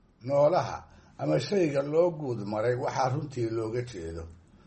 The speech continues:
Sidaas ayuuna xariggii ku furmaa. Aan haddaba si yara faahfaahsan u tusaaleeyo cayaartaas oraahda sarbeeban ku dhisani sidii ay u dhici jirtay, inkastoo aan filaayo in la iska iloobayo reer miyi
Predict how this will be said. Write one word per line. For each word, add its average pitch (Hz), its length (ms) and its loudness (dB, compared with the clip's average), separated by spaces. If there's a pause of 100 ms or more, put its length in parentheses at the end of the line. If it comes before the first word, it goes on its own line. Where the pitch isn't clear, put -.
(100)
Sidaas 135 460 -2
ayuuna 120 500 -4
xariggii 92 680 -6 (340)
ku 160 120 0
furmaa. 85 460 0 (420)
Aan 160 180 -4
haddaba 170 400 2
si - 200 -8
yara 180 220 4
faahfaahsan 135 840 -6
u 208 80 -6
tusaaleeyo 139 760 0 (440)
cayaartaas 160 640 4
oraahda 151 440 2
sarbeeban 139 640 0
ku - 160 -14
dhisani 98 440 -4 (520)
sidii 165 360 -4
ay - 200 2
u - 140 -14
dhici 104 400 -4
jirtay, 98 340 -8 (380)
inkastoo 196 440 -2
aan 160 180 0
filaayo 123 600 0
in 151 140 -4
la 151 80 -8
iska - 260 -6
iloobayo 131 640 0 (560)
reer 165 220 0
miyi 196 220 -2